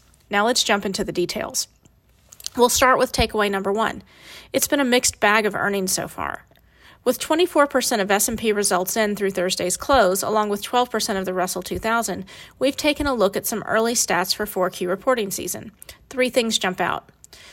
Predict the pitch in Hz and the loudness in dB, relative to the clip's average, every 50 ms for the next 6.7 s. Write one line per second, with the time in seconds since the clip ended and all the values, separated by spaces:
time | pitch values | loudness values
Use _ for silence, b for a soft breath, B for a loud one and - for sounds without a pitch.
0 | B B B - - - - 269 208 165 165 - - - - - - 247 226 247 | B B B -14 -2 4 4 6 6 4 2 -2 -4 -6 -6 -2 0 0 2 4
1 | 302 330 - - 233 233 226 - - - 214 214 202 196 208 202 - 208 196 - | 2 2 2 2 2 2 2 0 -4 -2 0 2 2 2 2 0 -2 -4 -4 -4
2 | 202 190 - 196 185 185 - 247 247 247 247 233 214 202 202 208 208 220 208 202 | -4 -2 0 0 0 0 -2 -4 -2 -2 -2 -2 -2 -2 -2 -2 -2 -2 -4 -2
3 | 190 185 190 - - - - - - - - _ - - - - 220 214 208 220 | -2 0 0 0 -2 -4 -8 -12 -16 -20 -20 _ -6 -4 0 2 2 2 4 4
4 | 190 196 - - 202 180 214 190 185 190 - 175 165 175 - - - 143 - - | 2 4 4 2 0 0 2 0 -2 0 2 2 0 0 0 -4 -4 -2 -2 0
5 | - 277 285 277 - 226 202 196 190 180 180 180 190 220 202 180 - 190 175 180 | 2 2 2 2 2 0 0 0 0 -2 -2 -2 -4 -4 -4 -4 -4 -4 -4 -4
6 | 170 180 - 170 - - - - 240 254 254 247 240 - | -4 -4 -2 -4 -4 -4 -4 -2 -2 -2 -4 -6 -8 -10